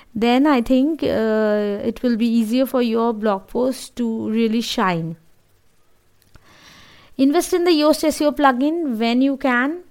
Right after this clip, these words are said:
Maybe not right away, but I would definitely suggest that you start with the free plugin, use it for a year at least, try to get the best out of it, and, uh, that's the first plugin I got, and it's worth its weight in gold. It's just too good.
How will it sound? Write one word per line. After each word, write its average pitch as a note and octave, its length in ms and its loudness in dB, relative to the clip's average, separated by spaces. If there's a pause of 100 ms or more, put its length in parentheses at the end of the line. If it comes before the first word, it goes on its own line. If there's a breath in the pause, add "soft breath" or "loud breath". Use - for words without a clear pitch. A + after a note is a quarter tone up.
(260)
Maybe A3 340 0
not C4+ 260 2
right B3+ 220 2
away, C4+ 280 2
but C4 220 -2
I A3+ 140 -4
would A3+ 160 -4
definitely A#3+ 500 -2
suggest A3+ 680 -6
that A#3 180 -4
you A#3+ 100 -4
start A3+ 440 -6
with B3+ 80 -6
the C#4 100 -6
free B3+ 240 -6
plugin, A#3+ 420 -2
use A#3 200 -2
it - 100 -8
for C4+ 240 0
a C4 80 2
year A3+ 340 0
at A#3 160 -4
least, A#3+ 300 -4 (420 loud breath)
try A3+ 240 0
to C#4 140 -4
get A#3+ 220 0
the D4 80 2
best A#3 400 0
out A3+ 180 2
of A#3 140 -6
it, C4 280 -2 (140)
and, A3 460 2 (520 loud breath)
uh, G#3+ 140 -4
that's A#3 240 2
the D4 80 2
first C#4+ 320 4
plugin B3+ 300 4
I C4+ 100 4
got, B3 320 2
and B3 140 2
it's A#3 340 -6
worth G#3+ 320 0
its - 300 -12
weight G3+ 480 -2
in A3+ 180 2
gold. F3+ 420 -2
It's - 300 -12
just A3 260 -2
too A3 120 -2
good. F3 240 -6